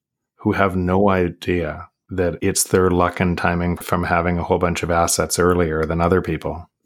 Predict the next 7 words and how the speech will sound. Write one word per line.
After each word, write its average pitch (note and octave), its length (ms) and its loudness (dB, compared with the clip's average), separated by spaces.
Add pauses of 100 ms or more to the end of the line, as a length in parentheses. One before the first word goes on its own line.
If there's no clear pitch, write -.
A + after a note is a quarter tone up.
(420)
that - 120 2
has E2 120 2
contributed E2+ 600 0
most E2+ 440 -2
to - 80 -4
their D#2+ 120 2
wealth. D#2 460 -4